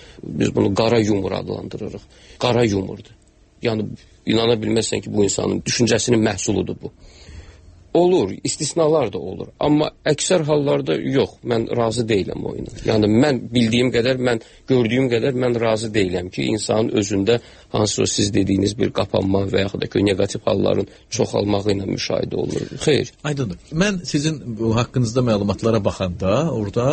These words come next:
Speaker 2: istər Azərbaycanda, istər başqa ölkələrdə keçirilən beynəlxalq müsabiqələr, əlbəttə ki, karikatura ilə bağlı söhbət gedir müsabiqələrdən. Həmin o beynəlxalq müsabiqələrdə mükafatlar almısınız. Yəni, bu işə görə sizi mükafatlandırıblar. Amma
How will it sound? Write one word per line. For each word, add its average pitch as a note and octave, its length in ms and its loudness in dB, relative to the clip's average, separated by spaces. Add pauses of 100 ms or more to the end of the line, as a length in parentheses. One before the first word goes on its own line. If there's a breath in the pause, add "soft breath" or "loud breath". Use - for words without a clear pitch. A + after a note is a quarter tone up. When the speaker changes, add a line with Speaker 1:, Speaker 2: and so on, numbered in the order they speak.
Speaker 2:
istər A2+ 520 -2
Azərbaycanda, G#2+ 880 2
istər B2+ 360 -2 (120)
başqa A#2 380 0
ölkələrdə G2 540 0
keçirilən B2 480 0
beynəlxalq G2+ 520 -2
müsabiqələr, G2 680 0
əlbəttə G2+ 300 0
ki, B2 100 0
karikatura F2+ 520 0
ilə E2 160 -8
bağlı D2 320 -8
söhbət - 360 -4
gedir A#2+ 200 0
müsabiqələrdən. E2+ 760 0 (400 loud breath)
Həmin B2+ 300 4
o A#2 40 2 (260)
beynəlxalq A2 400 0
müsabiqələrdə A#2 640 2
mükafatlar G#2+ 600 -2
almısınız. - 400 -8
Yəni, D3+ 220 0 (260 loud breath)
bu G3+ 160 2
işə F3 240 2
görə D#3 180 2
sizi E3+ 240 -2
mükafatlandırıblar. G#2 1080 -2 (480 loud breath)
Amma G3+ 260 2